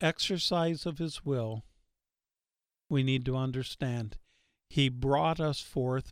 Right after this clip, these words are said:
by his word of truth, so that we may be sort of, if you please, a kind of first fruits among all of his creation. You see,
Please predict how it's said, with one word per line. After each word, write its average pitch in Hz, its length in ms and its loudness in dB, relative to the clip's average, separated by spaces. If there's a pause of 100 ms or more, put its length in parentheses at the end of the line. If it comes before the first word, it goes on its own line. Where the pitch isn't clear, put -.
by 127 320 0 (300)
his 127 340 -6
word 131 220 -2
of 127 160 -10
truth, 117 540 -6 (1160)
so 147 220 4
that 147 180 -2
we 160 260 2
may 151 280 4
be 131 580 2 (440)
sort 190 400 0
of, - 160 -4 (160)
if 143 200 -2
you 135 120 0
please, 131 500 -2 (100)
a 143 80 -4
kind 175 440 -2
of 123 100 -4
first 170 400 -6
fruits - 600 -2 (440)
among 131 420 2 (120)
all 143 260 0
of 139 80 -4
his 135 200 -2
creation. 127 800 -4 (1160)
You - 80 2
see, 147 260 4